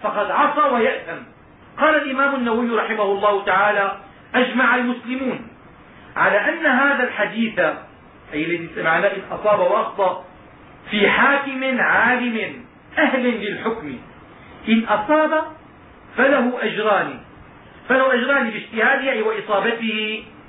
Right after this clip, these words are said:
للحق، "وإن أخطأ فله أجر باجتهاده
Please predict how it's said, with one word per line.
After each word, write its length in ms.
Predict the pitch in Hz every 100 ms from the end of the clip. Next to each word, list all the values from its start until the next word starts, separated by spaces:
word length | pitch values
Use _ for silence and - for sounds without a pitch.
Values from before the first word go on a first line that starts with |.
| - - 165
للحق، 440 | 190 208 214 - - - - - -
"وإن 300 | 311 370 349
أخطأ 480 | 247 - 214 175 -
فله 380 | 247 233 240 269
أجر 260 | 220 220
باجتهاده 840 | 196 175 - 214 247 349 349 262